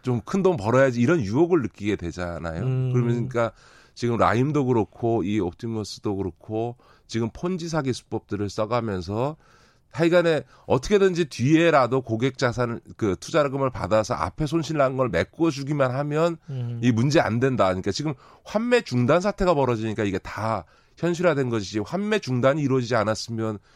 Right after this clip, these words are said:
Speaker 1: 이런 불법 행위가 계속 이루어졌을
Speaker 2: 음.
Speaker 1: 거 아닙니까? 이제 그런 유혹을 업계 운영자들이 느끼게 되는데 이 제도의
Speaker 2: 음.
Speaker 1: 허점으로 보면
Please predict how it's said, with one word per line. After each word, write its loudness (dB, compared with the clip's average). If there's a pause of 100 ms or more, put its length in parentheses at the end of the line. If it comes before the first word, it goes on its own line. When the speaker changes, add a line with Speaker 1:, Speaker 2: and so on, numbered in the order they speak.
(240)
Speaker 1:
이런 4
불법 -2
행위가 0
계속 -8
이루어졌을 -2
Speaker 2:
음. -6
Speaker 1:
거 -8
아닙니까? -10 (380)
이제 0
그런 2
유혹을 2 (380)
업계 0
운영자들이 -2
느끼게 -4
되는데 -4
이 -6
제도의 0
Speaker 2:
음. -2
Speaker 1:
허점으로 -6
보면 0